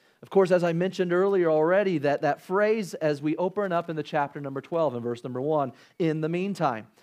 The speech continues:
that phrase is connecting these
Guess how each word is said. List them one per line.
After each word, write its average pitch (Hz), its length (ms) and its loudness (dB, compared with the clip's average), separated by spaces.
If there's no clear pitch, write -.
that 151 240 2
phrase 170 640 4
is 160 280 0
connecting 170 920 -4
these 165 320 -2